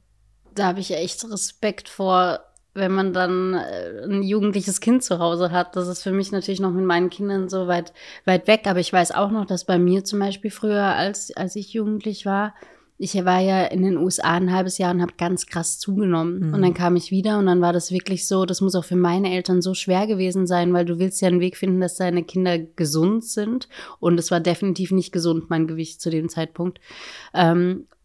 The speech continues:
Speaker 1: und ich weiß nicht, ich hab so viel geheult und meine Mutter hat dann immer gesagt, „Komm, dann machen wir gemeinsam Sport“ und so, aber trotzdem ein gesundes Essverhalten hatte ich ja dann trotzdem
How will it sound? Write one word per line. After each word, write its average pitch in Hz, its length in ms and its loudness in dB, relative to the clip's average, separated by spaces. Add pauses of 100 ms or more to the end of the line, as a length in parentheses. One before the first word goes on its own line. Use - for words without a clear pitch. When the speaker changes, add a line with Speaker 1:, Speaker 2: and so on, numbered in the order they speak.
Speaker 1:
und 185 340 4
ich - 140 -6
weiß 196 160 0
nicht, 202 100 0
ich 220 60 -2
hab 196 80 -4
so 233 400 2
viel 240 180 -2
geheult 214 460 2
und 202 60 -2
meine 190 160 2
Mutter 196 200 -2
hat 196 80 -6
dann 196 80 0
immer 196 100 0
gesagt, 196 200 -4
„Komm, 240 160 -4
dann 226 100 0
machen 202 160 0
wir 202 80 0
gemeinsam 190 380 0
Sport“ 220 460 2
und 226 100 0
so, 240 240 0
aber 190 180 0
trotzdem 220 400 -2
ein 196 180 0
gesundes 214 440 0
Essverhalten 202 640 -2
hatte 196 160 -2
ich - 80 -16
ja 202 80 -2
dann 202 160 -2
trotzdem 190 480 -2